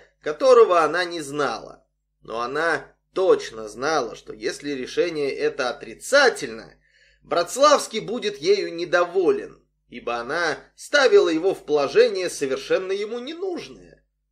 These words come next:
Он все-таки подумывал о моем покровительстве в главке — и принуждала его, а не Мукола, мне отказать.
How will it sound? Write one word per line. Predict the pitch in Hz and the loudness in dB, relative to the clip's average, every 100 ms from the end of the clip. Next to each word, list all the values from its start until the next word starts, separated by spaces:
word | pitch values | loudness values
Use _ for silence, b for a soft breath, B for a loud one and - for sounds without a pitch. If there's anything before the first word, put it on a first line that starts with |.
| - | -8
Он | 127 120 | -8 -8
все-таки | - 139 135 - | -2 -2 -2 -10
подумывал | - 131 147 160 143 143 135 | -6 -4 -4 -6 -4 -2 -2
о | |
моем | 135 123 175 151 | -2 -4 -4 -4
покровительстве | 139 147 147 226 - 202 - 208 202 | -6 -2 -2 -4 -10 -10 -10 -12 -12
в | 147 | -6
главке — | 269 294 156 - - - _ _ _ _ | -2 -2 -4 -8 -20 -20 _ _ _ _
и | 147 | -12
принуждала | 143 147 139 143 131 - 294 320 208 | -6 -4 -2 -4 0 6 8 10 8
его, | 147 127 - 226 240 - 127 | 2 -4 -2 2 2 2 -2
а | 143 | -2
не | 208 | -4
Мукола, | 311 403 370 - 160 123 107 - _ | 4 6 6 6 2 2 -2 -10 _
мне | 110 117 113 | -12 -8 -8
отказать. | 110 - 170 165 143 - - - | -8 -6 -4 -2 -4 -6 -16 -20